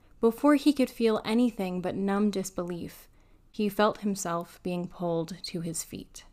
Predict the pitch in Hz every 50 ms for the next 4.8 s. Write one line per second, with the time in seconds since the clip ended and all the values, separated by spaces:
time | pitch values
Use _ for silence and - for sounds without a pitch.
0 | _ - - - _ _ _ _ _ _ _ _ _ - - 160 160 160 - -
1 | - 233 _ _ _ _ _ _ _ _ _ _ _ _ _ _ _ - - -
2 | - - - _ - _ _ _ - - 214 233 233 - 302 277 247 226 208 202
3 | 202 202 202 190 190 180 - - 175 - - 160 - - 165 160 156 - 165 -
4 | - - - 190 185 170 151 185 185 175 175 175 175 180 175 -